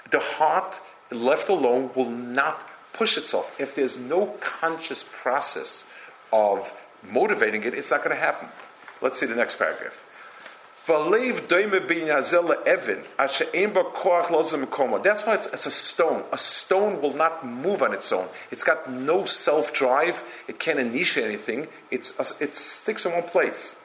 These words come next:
V'lo lachav tzurasa. V'odom molicha umachlif tzurasa kfi ritzonei. Um,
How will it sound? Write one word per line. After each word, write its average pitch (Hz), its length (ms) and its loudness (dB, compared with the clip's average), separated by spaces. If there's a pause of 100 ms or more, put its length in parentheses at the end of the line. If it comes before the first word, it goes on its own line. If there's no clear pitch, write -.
(420)
V'lo 147 260 4
lachav 202 300 2
tzurasa. 165 600 2 (600)
V'odom 208 560 4
molicha 180 720 2
umachlif 160 640 0
tzurasa 147 480 2
kfi 135 340 -4
ritzonei. 98 440 0 (1040)
Um, 120 340 4